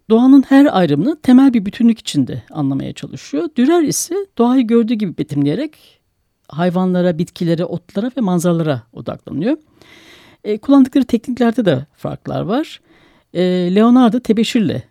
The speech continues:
e, çalışırken Dürer doğa çiziminde genellikle resme çok canlıymış gibi o, bir nitelik veren ve duyarlılık katan sulu boya tekniğini tercih etmiş.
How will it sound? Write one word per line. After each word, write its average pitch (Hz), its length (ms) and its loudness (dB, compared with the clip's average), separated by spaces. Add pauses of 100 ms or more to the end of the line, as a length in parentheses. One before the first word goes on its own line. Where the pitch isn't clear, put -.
(180)
e, - 120 -14
çalışırken 214 640 -2
Dürer 240 500 -2 (160)
doğa 208 200 -2
çiziminde 139 380 -4
genellikle 214 440 -4
resme 208 520 -4 (280)
çok - 320 -20
canlıymış 175 580 -2
gibi 82 340 -12
o, - 140 -10
bir 143 280 -8
nitelik 147 420 -6
veren 196 320 -6
ve 175 160 -4
duyarlılık 175 380 -2
katan 311 420 -6
sulu 247 280 -2
boya - 220 0 (140)
tekniğini 139 420 -8
tercih 127 320 -10
etmiş. - 420 -8